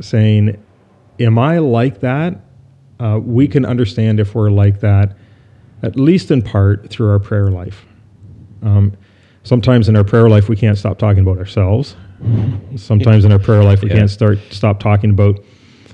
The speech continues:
Speaker 1: all the opposition, uh, all the,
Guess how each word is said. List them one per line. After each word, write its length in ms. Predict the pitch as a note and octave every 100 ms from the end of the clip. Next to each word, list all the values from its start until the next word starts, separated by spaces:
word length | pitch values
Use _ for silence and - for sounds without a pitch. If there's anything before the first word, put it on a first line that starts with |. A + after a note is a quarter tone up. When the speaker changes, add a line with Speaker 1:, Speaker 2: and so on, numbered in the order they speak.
| _ _ -
Speaker 1:
all 260 | A2+ B2+
the 160 | A#2+ A#2
opposition, 880 | A2 G2+ G#2 F#2+ G#2+ G2+ A2+ B2 C3+ - _ - _ _ _ A2+
uh, 300 | G2+ G2+ G#2
all 340 | A2 G#2+ A2+ A2
the, 280 | G#2+ G2+